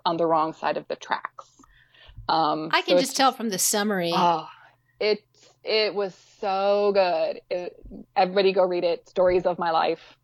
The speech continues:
Speaker 2: Oh, nice. I'm gonna
Speaker 1: Go.
Speaker 2: read. Yeah, I, I feel like I've
Speaker 1: It's
Speaker 2: just
Speaker 1: good.
Speaker 2: felt bad. I also need to read, um, I haven't read Kira's latest, uh, which is a follow-up to C-, uh, Call It What You Want. I haven't read. I haven't
Speaker 1: Oh,
Speaker 2: read some
Speaker 1: that's
Speaker 2: of, um,
Speaker 1: good.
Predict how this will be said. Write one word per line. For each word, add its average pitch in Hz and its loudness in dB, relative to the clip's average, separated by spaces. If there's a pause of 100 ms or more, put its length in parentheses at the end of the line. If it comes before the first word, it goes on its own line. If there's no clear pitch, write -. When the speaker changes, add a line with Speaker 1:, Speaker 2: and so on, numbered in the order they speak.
(140)
Speaker 2:
Oh, 190 0
nice. 190 -4 (100)
I'm 269 2
gonna 262 4
Speaker 1:
Go. 240 4
Speaker 2:
read. 226 4 (200)
Yeah, 247 2
I, 233 2
I 226 -2
feel 254 -2
like 226 -2
I've 214 0
Speaker 1:
It's 214 -12
Speaker 2:
just 233 0
Speaker 1:
good. - -4
Speaker 2:
felt 214 2
bad. 208 0
I 226 2
also 269 0
need 240 -4
to 214 -2
read, 208 -6
um, 190 -6
I - -4
haven't 208 -8
read 196 -8
Kira's 202 -4
latest, 196 -8
uh, 175 -8 (920)
which 180 -8
is 175 -10
a 175 -10
follow-up 180 -6
to 175 -6 (160)
C-, - -8
uh, 196 0
Call 220 0
It 196 -2
What 196 -4
You 190 -8
Want. 220 0
I 214 0
haven't 214 -2
read. 202 0
I 202 0
haven't 220 2
Speaker 1:
Oh, 208 6
Speaker 2:
read 226 2
some 214 4
Speaker 1:
that's 208 2
Speaker 2:
of, - 0
um, 185 0
Speaker 1:
good. 180 -8